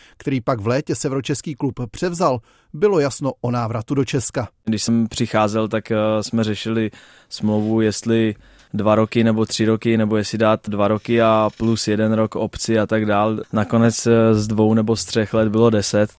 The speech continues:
Speaker 1: Během těch deseti let byl Hipšman lídrem Jablonce, většinu času s kapitánskou páskou, ale hlavně byl mentorem, který pomáhal mladým spoluhráčům.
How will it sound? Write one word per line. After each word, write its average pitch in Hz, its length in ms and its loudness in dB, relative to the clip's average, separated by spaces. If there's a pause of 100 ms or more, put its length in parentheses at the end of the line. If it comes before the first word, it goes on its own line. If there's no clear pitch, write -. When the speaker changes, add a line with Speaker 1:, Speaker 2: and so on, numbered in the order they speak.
(120)
Speaker 1:
Během 220 240 2
těch 151 180 -4
deseti 131 360 -2
let 127 200 -2
byl 110 160 -2
Hipšman 127 420 -2
lídrem 127 440 0
Jablonce, 135 500 -2 (260)
většinu 127 340 -6
času 123 280 -6
s - 80 -8
kapitánskou 127 680 -4
páskou, 131 560 0 (340)
ale 127 200 -2
hlavně 175 380 -2
byl 151 180 0
mentorem, 170 600 -2 (160)
který 135 280 -4
pomáhal 160 580 -4
mladým 113 360 -2
spoluhráčům. 117 800 -2